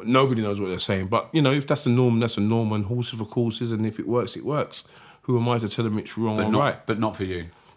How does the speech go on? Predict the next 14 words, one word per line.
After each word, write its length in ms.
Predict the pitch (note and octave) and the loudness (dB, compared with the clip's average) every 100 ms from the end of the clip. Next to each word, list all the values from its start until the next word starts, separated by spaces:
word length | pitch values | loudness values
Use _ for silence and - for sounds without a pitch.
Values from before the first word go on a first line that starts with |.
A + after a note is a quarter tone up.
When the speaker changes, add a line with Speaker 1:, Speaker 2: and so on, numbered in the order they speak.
| _ - | _ 0
Speaker 1:
No, 360 | A#3 A#3 F2+ - D3+ | 4 4 2 -4 -8
because 580 | G#2+ G2 A#2 A2+ - - - _ _ - - - _ _ _ _ _ - | -8 -2 0 0 -4 -6 -12 _ _ -20 -20 -20 _ _ _ _ _ -4
it 80 | |
doesn't 180 | C#3+ B2+ | 0 2
make 140 | B2 B2 | 2 0
no 80 | |
sense 380 | B2 - C4+ - | 0 2 0 0
to 80 | A#2+ | 0
me. 260 | F#2 E2+ - - - | 0 -4 -16 -20 -14
It 200 | A#2+ - | -14 -6
doesn't 280 | C3+ A#2+ - | -4 -2 -4
make 160 | G#2+ | -4
no 100 | B2 | -4
sense. 540 | C3 G3 E3 - - | -2 0 0 -2 -8